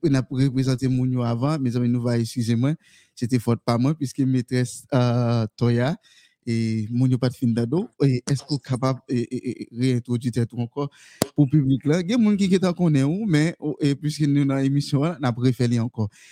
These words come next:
Maîtresse Toya, ou là? Ah, Internet, il y a pas de petit problème. <laughs> Internet,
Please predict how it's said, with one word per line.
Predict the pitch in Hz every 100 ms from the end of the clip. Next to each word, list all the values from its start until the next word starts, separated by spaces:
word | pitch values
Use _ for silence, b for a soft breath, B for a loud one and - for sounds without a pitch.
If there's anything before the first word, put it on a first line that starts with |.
| B -
Maîtresse | - 151 143 156 -
Toya, | 151 156 190 - _ _ _ _ -
ou | 135
là? | 180 233 _ _ _ _ _ _ _ _ _
Ah, | 135 135
Internet, | 113 113 113 117
il |
y | 123
a |
pas | 147 135
de |
petit | 139
problème. | 143 131 131 143
<laughs> | 139 - 135 - B B B B _ _ _ _ _ _ _ _ _ _ _ _ _ _ _ _ _ _ _ _ _ _ - - _ _ 117
Internet, | 117 113 113